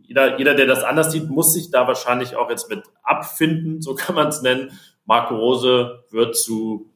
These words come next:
ich weiß es nicht, sagen wir neunzig, fünfundneunzig Prozent diese Saison als Trainer von Borussia Mönchengladbach beenden. Und ich hab's, ähm, am Montag auch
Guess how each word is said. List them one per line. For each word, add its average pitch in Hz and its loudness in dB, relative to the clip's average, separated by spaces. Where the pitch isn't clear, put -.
ich - -12
weiß 90 -4
es - -20
nicht, - -16
sagen 135 -4
wir 120 2
neunzig, 107 2
fünfundneunzig 101 0
Prozent 101 -4
diese 101 -4
Saison 101 2
als 98 0
Trainer 107 0
von 104 -2
Borussia 107 0
Mönchengladbach 101 0
beenden. 160 2
Und 123 -2
ich 117 -6
hab's, - 0
ähm, 113 -2
am 107 -2
Montag 117 2
auch 113 0